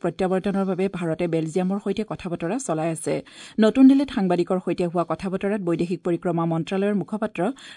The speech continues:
ৰণধীৰ জয়ছোৱালে কয় যে ভাৰতে প্ৰত্যাৱৰ্তনৰ বাবে অনুৰোধ জনোৱাৰ পাছতে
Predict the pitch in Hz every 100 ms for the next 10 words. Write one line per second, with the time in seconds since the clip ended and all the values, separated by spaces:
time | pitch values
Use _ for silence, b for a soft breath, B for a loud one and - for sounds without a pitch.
0 | - 202 214 240 226 175 175 180 175 175
1 | 160 214 - B B 180 202 185 202 226
2 | 294 220 175 196 196 202 196 196 185 -
3 | 180 170 175 165 170 170 170 160 - 220